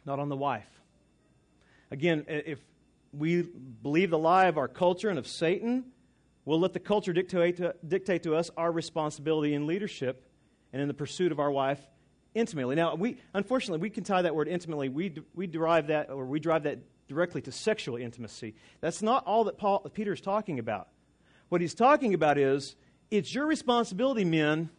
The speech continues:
to romance your wives, to know your wives, to serve your wives. It's not her responsibility to initiate. It's yours.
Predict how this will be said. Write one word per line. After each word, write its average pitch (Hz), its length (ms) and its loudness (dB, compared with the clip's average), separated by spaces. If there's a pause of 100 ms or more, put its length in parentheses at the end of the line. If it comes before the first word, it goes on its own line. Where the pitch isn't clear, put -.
(520)
to 190 140 0
romance 180 480 2
your 139 100 -2
wives, 127 680 -2 (960)
to 170 80 -4
know 180 300 4
your 156 200 2
wives, 135 800 0 (460)
to 175 80 -2
serve 208 420 6
your 156 160 0
wives. 147 680 4 (200)
It's 160 200 -2
not 202 260 8
her 262 180 8
responsibility 185 880 2 (300)
to 202 140 0
initiate. 170 640 0
It's - 180 -10
yours. 120 520 -4